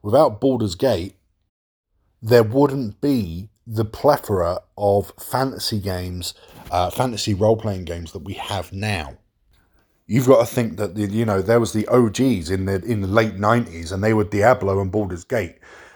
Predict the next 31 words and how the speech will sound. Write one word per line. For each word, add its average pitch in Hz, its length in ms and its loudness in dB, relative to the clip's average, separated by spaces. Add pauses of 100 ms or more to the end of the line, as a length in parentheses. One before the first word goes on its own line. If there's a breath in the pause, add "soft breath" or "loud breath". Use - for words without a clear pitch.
And 92 180 -6
they 139 180 6
really, 110 480 0
really 98 400 0
set - 400 -2
the 104 100 -8
tone 123 420 -2
for - 240 -10
everything 123 420 -2
that 98 120 -8
came 107 280 -6
after 107 400 0
them. 151 220 -4 (960 soft breath)
So 135 160 4
for - 140 0
me, 117 560 0 (340 soft breath)
with 95 120 -6
all 139 140 4
that 117 180 6
in 101 120 -4
mind, 98 440 -2
Avowed 101 640 -2 (520 soft breath)
is 113 160 -4
a 107 60 -4
huge, 113 840 0
huge 110 640 -2
game 92 460 -4 (160)
in 98 160 -6
my 113 200 6
mind, 85 420 -6 (480 soft breath)
uh, 101 320 2